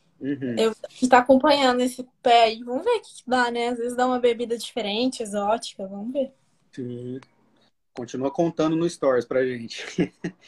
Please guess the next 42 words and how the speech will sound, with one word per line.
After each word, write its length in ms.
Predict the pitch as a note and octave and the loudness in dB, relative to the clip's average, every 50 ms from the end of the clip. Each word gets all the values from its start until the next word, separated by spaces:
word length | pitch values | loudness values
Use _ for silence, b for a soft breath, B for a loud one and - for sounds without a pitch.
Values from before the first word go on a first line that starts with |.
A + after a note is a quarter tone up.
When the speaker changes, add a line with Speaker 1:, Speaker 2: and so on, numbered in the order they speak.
| - - - | -6 2 4
Speaker 2:
Sim, 180 | D4 D4 D#4+ E4 - | 6 6 6 4 0
inclusive 320 | D4 D4 - - - - A#3 | 0 2 2 2 2 2 0
Speaker 1:
Olá. 120 | A#3 - | 2 4
Speaker 2:
eu 80 | D#4 D#4 | 4 6
vou 140 | D4+ D4+ D4+ | 6 6 4
torrar, 640 | _ _ _ _ _ _ - - C4 C4 C#4 C#4+ B3+ | _ _ _ _ _ _ 2 4 6 6 6 6 4
eu 80 | C4 C4 | 2 2
vou 120 | C4 C4+ | 2 0
torrar 320 | C4+ D#4+ D4+ C#4 C#4 B3+ C4+ | 2 0 -2 0 2 2 0
a 40 | C4+ | 0
parte 360 | - C#4 C4 B3+ C4 C4 - | 0 -2 -2 -2 -2 -6 -14
que 60 | - | -18
eu 40 | C4+ | -16
separei, 500 | - - C4 - A#3+ A3+ A#3 A#3+ B3+ C4 B3+ | -12 -12 -10 -8 -6 -2 2 2 2 2 2
eu 60 | B3+ | -4
não 80 | C4 | -12
tive 240 | C#4 - - C#4 C#4 _ _ | -14 -16 -20 -20 -20 _ _
tempo. 320 | - E4+ C#4 A3+ A3 - A3+ | -2 -2 -2 -2 -4 -10 -12
Eu, 80 | G#3+ G#3+ - - - - | -12 -8 -10 -10 -8 -8
é 60 | - | -8
uma 140 | A#3+ B3+ B3 | -6 -6 -4
correria 420 | - C4+ B3+ C#4+ C#4 C4+ B3+ C4 | -6 -4 0 0 0 4 6 6
Speaker 1:
É, 40 | D4 | 6
eu 40 | - | 8
ia 60 | - - | 6 6
te 60 | B3+ | 6
Speaker 2:
enorme. 200 | A#3+ B3 B3+ B3+ | 6 6 4 4
Speaker 1:
perguntar 440 | - C4 G3 F#3+ F3+ - G3 - F#3 | 2 0 -4 -6 -6 -6 -6 -6 -6
se 120 | F3+ - - | -10 -12 -14
você 180 | - - C#3+ | -8 -6 -4
já 140 | C3 C3+ C3 | -2 -2 -4
tinha 200 | - - D3 C3 - | -6 -6 -10 -10 -6
torrado 420 | - C3+ B2 A#2+ B2 A#2+ A#2+ B2 | -4 -4 -2 -2 -2 -4 -4 -4
esse, 240 | A#2+ A#2+ - - B2+ A#2+ | -8 -10 -10 -10 -10 -6
esses 120 | A#2 B3 C4+ | -2 0 2
Speaker 2:
Não, 200 | C4+ C4+ C4+ C4 | 4 4 4 4
eu 60 | B3+ | 4
não 120 | B3+ B3+ | 2 0
Speaker 1:
grãos 60 | - F#4+ | 0 2
Speaker 2:
provei. 300 | D#4 D#4+ - C#4 C4+ A#3 | 2 2 4 4 4 4
Speaker 1:
especiais 460 | - - - A#2+ A#2+ - A#2 A2+ A2+ | 4 2 -2 -2 -2 -2 -4 -6 -6
aí. 220 | A#2 A2 G#2 G#2 | -6 -8 -8 -12